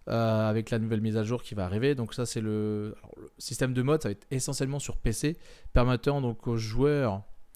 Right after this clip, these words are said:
de créer leur propre carte, essais personnalisés d'intérieur et de nouvelles missions difficiles. Si vos amis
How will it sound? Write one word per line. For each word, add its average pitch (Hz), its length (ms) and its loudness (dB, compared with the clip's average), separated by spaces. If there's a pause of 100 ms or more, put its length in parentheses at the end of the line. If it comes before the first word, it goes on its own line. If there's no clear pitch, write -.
(280)
de 117 100 0
créer 120 180 0
leur 117 160 0
propre 135 300 6
carte, 127 400 0
essais 131 220 0
personnalisés 120 460 6
d'intérieur 120 380 2
et 117 40 4
de 110 80 2
nouvelles 113 240 2
missions 120 240 -2
difficiles. 117 480 -6
Si - 160 -4
vos 127 120 0
amis 131 300 0